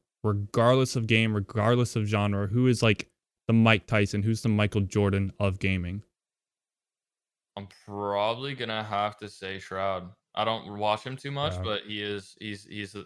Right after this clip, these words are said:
Speaker 2: kind of, like, the godfather of gaming, I guess.
Speaker 1: Yeah. That's actually a fire answer.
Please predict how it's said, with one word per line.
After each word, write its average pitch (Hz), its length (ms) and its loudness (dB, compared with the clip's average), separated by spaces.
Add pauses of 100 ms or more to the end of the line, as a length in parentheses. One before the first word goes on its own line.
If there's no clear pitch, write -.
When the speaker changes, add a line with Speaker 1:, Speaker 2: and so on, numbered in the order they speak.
(120)
Speaker 2:
kind 101 200 -4
of, 92 100 -10
like, 90 160 -10
the 95 80 -12
godfather 92 600 -4
of 92 100 -12
gaming, 92 340 -10
I 90 100 -10
guess. 95 280 -12 (1000)
Speaker 1:
Yeah. 113 220 -2 (720)
That's 110 140 -4
actually 104 380 -2
a 98 60 -6 (240)
fire 95 220 -4
answer. 98 420 -4